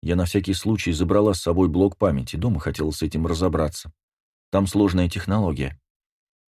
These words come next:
поделилась со мной своими переживаниями Агата.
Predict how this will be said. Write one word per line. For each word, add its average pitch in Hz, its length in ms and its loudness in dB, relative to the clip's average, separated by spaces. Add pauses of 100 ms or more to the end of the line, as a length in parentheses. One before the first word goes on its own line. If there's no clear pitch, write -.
(140)
поделилась 76 440 0
со 78 160 -2
мной 80 160 2
своими 73 360 -2
переживаниями 82 720 0
Агата. 80 420 -4